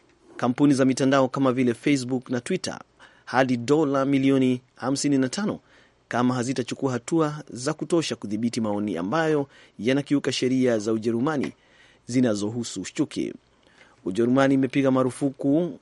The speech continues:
hotuba yoyote ambayo inama-, inahamasisha waziwazi ubaguzi au matusi ya aina fulani kwa jamii fulani.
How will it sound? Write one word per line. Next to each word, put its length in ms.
hotuba 520
yoyote 580
ambayo 360
inama-, 380
inahamasisha 600
waziwazi 480
ubaguzi 580
au 120
matusi 720
ya 100
aina 220
fulani 360
kwa 200
jamii 260
fulani. 480